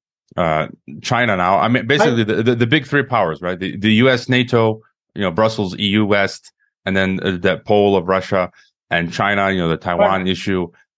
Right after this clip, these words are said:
Speaker 1: and Ukraine. And as you said, all governments seem to have been penetrated by these I T, private intelligence,
Speaker 2: For sure.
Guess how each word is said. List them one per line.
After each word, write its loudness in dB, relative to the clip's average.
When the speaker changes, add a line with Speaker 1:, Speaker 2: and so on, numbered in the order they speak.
Speaker 1:
and -2
Ukraine. 0
And -2
as 2
you 2
said, 2
all 4
governments 0
seem -2
to 2
have 0
been -2
penetrated 0
by 2
these -2
I 0
T, 2
private -2
intelligence, -2
Speaker 2:
For -2
sure. -2